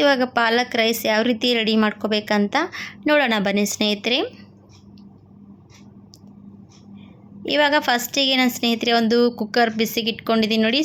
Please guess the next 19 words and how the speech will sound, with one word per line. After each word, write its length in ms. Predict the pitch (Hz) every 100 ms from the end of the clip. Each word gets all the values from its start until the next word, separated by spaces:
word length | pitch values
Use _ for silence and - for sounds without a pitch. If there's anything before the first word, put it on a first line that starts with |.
| -
ಸ್ಟವ್ 220 | 214 214 214
ಮೇಲೆ. 200 | 214 269 359 - - - - - - -
ನಾನು 140 | 220 220
ಇವಾಗ 200 | 220 220 220
ಇದರಲ್ಲಿ 280 | 226 233 302 247
ಎಣ್ಣೆ 180 | 208 214 208
ಕೂಡ 120 | 233 247
ಹಾಕ್ತೀನಿ. 420 | 214 - 226 233 294 226
ಎಣ್ಣೆ 200 | 233 285 269
ಒಂದು 160 | 240 247
ಮೂರು 180 | 220 240 233
ಚಮಚದಷ್ಟು 560 | 220 214 220 220 - 226
ಹಾಕಬೇಕಾಗುತ್ತೆ. 640 | 208 214 208 208 202 202 294 302
ನಾವು 120 | 254 233 208
ಎಷ್ಟು 280 | 208 - 262 254
ಪ್ರಮಾಣದಲ್ಲಿ 640 | 226 226 226 220 220 269 262
ರೈಸ್ 240 | 214 226 - 226
ಮಾಡ್ತೀವಿ 320 | 196 214 247
ಅದ್ರ 140 | 214